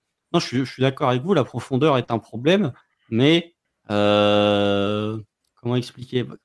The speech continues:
Oui, la profondeur est un problème, mais en termes de star talent, t'es quand même au-dessus de la mêlée,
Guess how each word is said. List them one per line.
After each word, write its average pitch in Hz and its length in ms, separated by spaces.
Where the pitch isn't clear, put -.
Oui, 208 180
la 127 120
profondeur 147 500
est 135 140
un 131 40
problème, 180 360
mais 151 80
en 120 100
termes 120 240
de 123 100
star - 280
talent, 170 280
t'es 123 200
quand 120 140
même 127 200
au-dessus 165 420
de 143 120
la 135 80
mêlée, 117 260